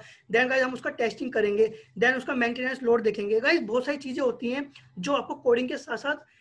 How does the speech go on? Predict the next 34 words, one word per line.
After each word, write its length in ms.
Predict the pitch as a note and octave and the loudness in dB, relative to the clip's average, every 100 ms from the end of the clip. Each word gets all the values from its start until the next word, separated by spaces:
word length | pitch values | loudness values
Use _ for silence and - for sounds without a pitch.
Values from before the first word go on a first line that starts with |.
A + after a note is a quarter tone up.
| _ - | _ -4
जब 200 | F3+ A3+ | -2 0
आप 200 | C#4+ - _ - | -2 -6 _ -10
actual 320 | G3+ - C#4 | -10 -4 -4
program 340 | C#4 A3+ A#3 B3 | 0 2 2 2
करते 240 | A3 G3+ | -2 -2
हो 40 | B3 | -2
या 60 | |
फिर 120 | B3 | -2
जब 120 | A#3+ A#3 | -2 -2
आप 160 | B3 - A#3 | -2 -6 -8
एक 120 | A3+ | -8
actual 380 | G#3 - C4 C4 | -10 -6 -4 -4
software, 440 | - G#3 - B3 | -4 -6 -2 -2
एक 160 | B3 - - _ - | 0 -6 -10 _ -14
actual 300 | G3 C#4+ C#4 | -8 -6 -6
application 520 | F3 B3 B3 A#3 B3+ | -6 -6 -2 -2 -2
develop 280 | G#3+ A#3 A#3 | 0 0 -2
करते 240 | G3+ F3+ | -4 -2
हो, 60 | A#3 | -2
तो 100 | B3 | 0
आपको 260 | A#3 A#3 - | -2 -2 -10
उन 220 | A#3+ A3+ | -8 -8
सब 160 | A#3 | -8
चीज़ों 220 | - G3+ G3+ | -8 -6 -4
का 120 | B3 B3+ - _ - | -4 -6 -14 _ -4
ध्यान 200 | G3 A3 | 0 0
रखना 160 | G#3 A3 | -2 -6
पड़ता 300 | G3+ F3+ A3+ | -6 -2 -2
है 140 | G#3+ | -2
along 260 | G3 G#3 G3 | -2 -2 0
with 180 | A3 A3+ - _ | 0 -2 -12 _
coding। 240 | E3+ D#3 D3+ - _ _ - | -4 -2 -6 -10 _ _ 2
तो 60 | A#3+ | 4
यार 240 | C#4 C#4+ | 4 0